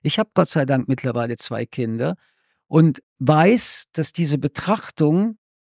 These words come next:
mich ins Verderben gebracht hätte.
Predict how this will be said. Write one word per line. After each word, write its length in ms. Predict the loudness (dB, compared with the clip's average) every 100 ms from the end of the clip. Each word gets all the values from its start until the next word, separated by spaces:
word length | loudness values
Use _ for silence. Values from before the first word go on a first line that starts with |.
| _ _ _ _ _ _ _ _
mich 220 | 4 4
ins 180 | 2 0
Verderben 600 | 0 2 2 2 0 0
gebracht 580 | -2 -6 -8 -8 -12 -12
hätte. 300 | -12 -14